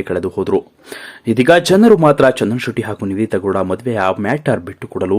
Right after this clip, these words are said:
ಸಿದ್ಧವಿಲ್ಲ ಅಂತ ಕಾಣುತ್ತೆ. ಯಾಕಂದ್ರೆ ಸಣ್ಣ ಸಣ್ಣ ಸುದ್ದಿಗೂ ಚಂದನ್ ಶೆಟ್ಟಿ ಹಾಗೂ ನಿವೇದಿತಾ ಗೌಡ ಟ್ರೆಂಡ್ ಹಾಕ್ತಿದ್ದಾರೆ. ಈಗಲೂ ಕೂಡ ಅಷ್ಟೇ ಚಂದನ್ ಶೆಟ್ಟಿ ಅವರ ಮಾಜಿ ಹೆಂಡತಿ ನಿವೇದಿತಾ ಗೌಡ ಎರಡನೇ ಮದುವೆ ಸಂಚಲನ ಸೃಷ್ಟಿಸುವ ಬಗ್ಗೆ ಸುದ್ದಿ ಹರಿದಾಡ್ತಾ ಇದೆ. ಅಷ್ಟಕ್ಕೂ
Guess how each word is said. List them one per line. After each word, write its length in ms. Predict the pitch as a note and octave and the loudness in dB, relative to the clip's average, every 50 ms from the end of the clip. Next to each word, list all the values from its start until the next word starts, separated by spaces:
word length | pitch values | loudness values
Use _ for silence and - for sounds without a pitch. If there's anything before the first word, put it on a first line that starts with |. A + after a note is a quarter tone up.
| A#2 A2+ - | 0 0 -2
ಸಿದ್ಧವಿಲ್ಲ 460 | - F#2+ F2+ - G#2+ F#2 F2+ F2+ F#2 F2 D#2 D#2 | -6 -10 -10 -8 -8 -8 -6 -4 -2 -2 -2 -4
ಅಂತ 140 | E2 - - F2 - - | -8 -8 -10 -12 -8 -8
ಕಾಣುತ್ತೆ. 320 | E2+ F2 F2 - - F#2+ - - - - - - - - - - _ - | -8 -8 -6 -4 -4 -4 -4 -6 -12 -20 -20 -20 -20 -20 -20 -16 _ -4
ಯಾಕಂದ್ರೆ 420 | D#3 F#3 - - B3+ A#3+ G#3 D3+ B2+ C#3 D3 - | -4 -2 2 4 4 6 8 8 6 6 6 2
ಸಣ್ಣ 240 | E3+ F#3 A3 A3+ G3 - | 2 2 4 2 2 4
ಸಣ್ಣ 240 | - D3 C#3+ C#3+ C3+ - | 4 4 4 4 2 2
ಸುದ್ದಿಗೂ 360 | - A#2+ A#2+ A#2+ C3+ A#2+ A#2 A#2 A#2 A#2 _ - - | 0 -2 0 0 0 0 0 -4 -4 -6 _ -6 -4
ಚಂದನ್ 220 | G#2 G2 G2+ G#2 - | -4 -4 -4 -6 -6
ಶೆಟ್ಟಿ 240 | - G2 E2 G#2 F2 F#2 | -6 -6 -6 -6 -8 -8
ಹಾಗೂ 200 | F2 E2+ G2 F2 E2+ | -8 -6 -6 -8 -6
ನಿವೇದಿತಾ 320 | E2 F2+ G#2 G#2 - G2+ F#2 F#2+ | -6 -8 -8 -6 -6 -8 -6 -4
ಗೌಡ 120 | F#2 F#2 G2+ A2+ D3+ - - | -2 0 0 0 0 -2 -4
ಟ್ರೆಂಡ್ 260 | G#2 A2+ C3+ C#3+ - - | -4 -4 -4 -4 -6 -8
ಹಾಕ್ತಿದ್ದಾರೆ. 560 | - F2+ - - - F#2 F2 F#2+ G2 G2+ G#2+ - - _ _ - - - - - - - - A#2+ | -10 -12 -12 -8 -8 -4 -2 0 0 0 -2 -2 -6 _ _ -20 -18 -18 -18 -18 -8 0 4 4
ಈಗಲೂ 200 | C#3+ D3+ F#3+ G3+ G#3 G#3+ | 4 6 4 4 6 6
ಕೂಡ 100 | G3+ F#3+ F3 D#3+ E3+ | 6 6 4 2 0
ಅಷ್ಟೇ 180 | E3 - F#3 E3+ E3+ - | 2 4 2 4 4 4
ಚಂದನ್ 240 | C3+ C3+ D3 D3+ D3 | 4 4 4 2 2
ಶೆಟ್ಟಿ 260 | - C3+ B2 - C3 C3 - A2+ | 2 0 2 4 2 2 2 2
ಅವರ 140 | A2 A#2 A#2+ A#2+ A2 F#2 E2+ | 0 2 2 2 0 -2 -2
ಮಾಜಿ 260 | F#2+ B2+ C#3 - F3 - C#3 | -2 -2 -2 -2 -4 -6 -4
ಹೆಂಡತಿ 320 | B2+ A#2 A2+ - B2 A#2 G#2 - - | -4 -4 -2 0 0 0 0 -2 -6
ನಿವೇದಿತಾ 320 | E2+ F2+ G2+ G#2+ - G#2+ F#2+ - | -4 -4 -4 -2 -4 -8 -8 -8
ಗೌಡ 120 | F#2+ G2 G2+ G#2+ A#2+ A2+ G2 F2+ G2+ | -6 -2 0 0 0 0 0 0 -2
ಎರಡನೇ 280 | A#2+ C#3+ E3 D#3 C3 A2+ G2+ F#2+ | -2 0 -2 -2 -2 -4 -2 -4
ಮದುವೆ 260 | F#2+ F#2 G2 G#2 F#2+ F#2+ - | -4 -4 -2 -2 -2 -2 -4
ಸಂಚಲನ 460 | - G#2+ B2 - - A2+ G2+ F#2+ F#2 F#2 - | -10 -10 -8 -6 -6 -6 -4 -6 -8 -8 -8
ಸೃಷ್ಟಿಸುವ 580 | - A2 - - - - - - - F2+ F2 F2 F2 - A2+ | -12 -12 -10 -10 -12 -12 -12 -12 -4 -4 -4 -4 -2 -2 -2
ಬಗ್ಗೆ 320 | C3+ D3 - - B2+ - - - - - - - - - - | -2 -2 -4 -14 -16 -16 -16 -18 -18 -18 -18 -18 -14 -6 0
ಸುದ್ದಿ 260 | - E3 C#3 B2 G#2+ - - | 0 0 2 2 0 -2 -2
ಹರಿದಾಡ್ತಾ 500 | - F2 - - G#2 G#2 - - - F#2+ F#2+ | -12 -12 -4 -2 -2 -2 -2 -2 0 0 2
ಇದೆ. 140 | F#2 F#2+ - - - _ - - - - - - - - D3+ | 2 2 0 -2 -8 _ -20 -18 -16 -16 -16 -10 -2 0 0
ಅಷ್ಟಕ್ಕೂ 380 | E3+ E3 - C#4 C#4 - C4 | 2 4 4 2 4 4 2